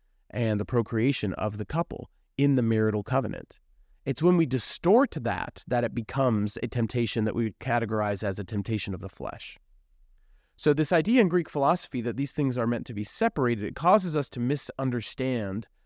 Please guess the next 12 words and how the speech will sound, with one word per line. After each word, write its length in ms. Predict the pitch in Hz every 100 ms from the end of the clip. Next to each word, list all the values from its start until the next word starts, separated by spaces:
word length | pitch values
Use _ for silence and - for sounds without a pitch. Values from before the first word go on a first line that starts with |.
| _ _ -
them 180 | 131 120
as 100 | 107
opposed 640 | - 143 156 131 - -
to 140 | -
one 180 | 107 95
another. 300 | 92 - -
Rather, 460 | 50 123 185 165 131 - _ _
we, 320 | - 127 143 - _ _
they 140 | 131 143
affect 640 | 123 - 165 139 - - _ -
one 200 | 113 104
another. 380 | 73 50 -